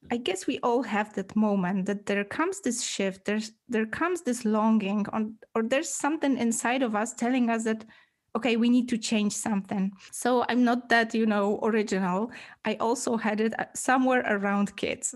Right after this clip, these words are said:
So with the first kid, I was still running around at the building site, you know, proving the whole world that I could break those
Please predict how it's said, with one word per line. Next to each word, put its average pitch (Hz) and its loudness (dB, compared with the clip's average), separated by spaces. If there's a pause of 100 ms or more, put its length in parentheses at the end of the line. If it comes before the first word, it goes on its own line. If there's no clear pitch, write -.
So - -2
with 226 2
the 277 -2
first 339 -2
kid, 277 0
I 220 -2
was 208 -2
still 233 -2
running 220 2
around 214 2
at 220 0
the 262 0
building 214 0
site, 196 -2
you 202 0
know, 190 0
proving 269 0
the 320 0
whole 226 0
world 196 0
that 202 -2
I 196 2
could 196 -6 (360)
break 214 0
those 220 0